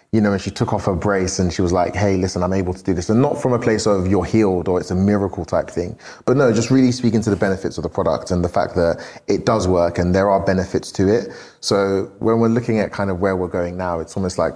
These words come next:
you know, we're in Selfridges. Since the last time we've spoken to people, and for the new people,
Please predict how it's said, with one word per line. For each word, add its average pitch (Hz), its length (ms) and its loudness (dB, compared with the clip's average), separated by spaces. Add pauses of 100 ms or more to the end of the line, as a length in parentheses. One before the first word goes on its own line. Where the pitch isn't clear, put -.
you 90 100 0
know, 90 100 2
we're 87 140 0
in 90 80 0
Selfridges. 90 600 0
Since 101 260 -2
the 92 40 -2
last 95 200 0
time 92 100 0
we've 82 80 0
spoken 82 300 -2
to - 80 -14
people, 85 240 -4
and 82 80 -2
for - 60 -14
the 90 100 0
new 90 180 2
people, - 480 -2